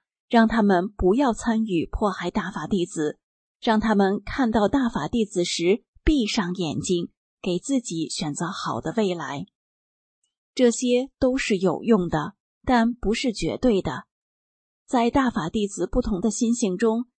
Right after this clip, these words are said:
正念强度不同中，有些还是会出现状况。比如，有同修是被从姿态上识别到的，有同修是在被邪恶的摄像头连续跟踪中，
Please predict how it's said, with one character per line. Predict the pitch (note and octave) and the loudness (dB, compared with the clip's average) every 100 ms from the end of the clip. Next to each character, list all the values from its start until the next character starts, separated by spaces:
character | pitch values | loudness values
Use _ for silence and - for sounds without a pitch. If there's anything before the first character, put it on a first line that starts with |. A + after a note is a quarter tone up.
| _ - | _ 0
正 | C#4+ | 4
念 | B3 F#3 | 4 4
强 | - D#3+ G3+ | 0 -4 2
度 | A3+ F#3+ | 2 2
不 | A#3 | 0
同 | - E3+ G3 | 0 0 2
中， | B3+ B3 C4+ _ _ - | 4 4 0 _ _ -2
有 | E3+ | -2
些 | F#3+ - B3+ C4 | -2 -2 -2 -4
还 | - E3+ | -6 -6
是 | F3+ | -4
会 | A3 F3+ | -2 -4
出 | - A#3 | -2 -2
现 | A#3+ G3 | 0 0
状 | C#4 G#3 - | 0 -2 -4
况。 | - D#3 - _ _ _ _ _ | -6 -8 -10 _ _ _ _ _
比 | - F#3+ | 0 2
如， | F#3+ F#3 G#3 _ _ _ _ | 4 2 0 _ _ _ _
有 | A#3 G#3 | 6 8
同 | G3 G#3+ A#3 | 6 4 2
修 | - C4+ C4+ | 4 4 2
是 | - - G#3+ | 0 0 4
被 | G#3+ G3 | 4 2
从 | - G3 G3+ | 0 -2 -2
姿 | A#3+ - C#4+ | -4 -6 -10
态 | - B3 | -4 -4
上 | G#3 G3+ F3+ | -2 -2 -4
识 | - F3 | -6 -8
别 | - D#3 | -6 -4
到 | A3 F#3+ | -2 -2
的， | E3 D3 - _ _ _ _ _ | -2 -4 -8 _ _ _ _ _
有 | A3 G3 | 4 4
同 | F#3+ F3+ | 6 2
修 | G#3+ B3+ A#3+ - | 2 4 2 2
是 | - | -6
在 | G#3 F#3 | 0 0
被 | F3+ F3 | 2 0
邪 | - F3+ | 0 -2
恶 | - | 0
的 | G#3 F3 | 0 2
摄 | G#3 C4 | 2 0
像 | A3+ A3 G3+ | 0 0 -2
头 | F#3+ F3+ G3+ | 0 0 0
连 | - F3+ F3+ | 0 0 0
续 | - A#3+ F#3+ | -2 -2 0
跟 | C4 C4 | 2 0
踪 | B3+ A3+ | 0 -2
中， | A3+ A#3 | 2 0